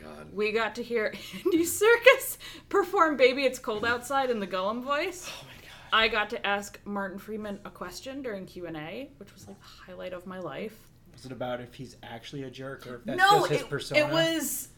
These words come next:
Speaker 2: and we'll probably talk about this later, it was if he took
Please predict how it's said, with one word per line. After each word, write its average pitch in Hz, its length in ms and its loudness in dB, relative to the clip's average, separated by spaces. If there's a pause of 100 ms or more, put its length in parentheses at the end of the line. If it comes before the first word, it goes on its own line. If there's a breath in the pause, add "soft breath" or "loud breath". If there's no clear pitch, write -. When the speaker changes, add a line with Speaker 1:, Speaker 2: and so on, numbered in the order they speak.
(120)
Speaker 2:
and 277 140 0
we'll 277 100 0
probably 302 240 2
talk 277 200 0
about 262 180 0
this 240 160 -6
later, 254 260 2
it 226 220 0
was 247 420 2 (220)
if 254 180 4
he 247 140 -4
took 240 280 -6